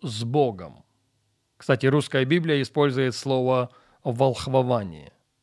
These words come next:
Поэтому читаю этот текст ещё раз. «Валаам увидел, что Господу угодно благословлять Израиля, и не пошёл, как прежде, для волхвования,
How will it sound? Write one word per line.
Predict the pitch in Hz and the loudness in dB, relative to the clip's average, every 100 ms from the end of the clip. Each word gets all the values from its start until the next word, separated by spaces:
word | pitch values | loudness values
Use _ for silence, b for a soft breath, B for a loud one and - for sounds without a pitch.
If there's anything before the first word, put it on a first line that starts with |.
| _ - | _ -2
Поэтому | 147 165 151 | 0 2 0
читаю | 143 135 180 160 | 0 0 4 4
этот | 147 135 | 2 0
текст | 156 143 - | 2 0 0
ещё | 139 - 190 160 | -6 -2 0 2
раз. | 127 110 | 0 2
«Валаам | 139 143 160 202 208 202 | 4 6 6 6 4 2
увидел, | 151 175 175 156 | 2 4 4 2
что | - 147 | 2 2
Господу | 165 165 - 175 165 | 2 0 0 2 4
угодно | 156 143 143 208 170 151 | 4 4 6 6 6 4
благословлять | 147 143 143 139 139 135 120 | 4 4 2 0 0 0 0
Израиля, | 123 107 113 113 131 | -4 -4 -4 -2 -2
и | 143 214 180 | -2 4 6
не | 165 | 6
пошёл, | - 139 - 214 214 | 4 2 4 2 4
как | 185 - | 2 0
прежде, | 170 180 190 143 165 | 2 4 4 2 0
для | 156 170 | 0 2
волхвования, | 170 165 180 165 170 135 85 73 | 2 0 0 -2 -2 -6 -10 -16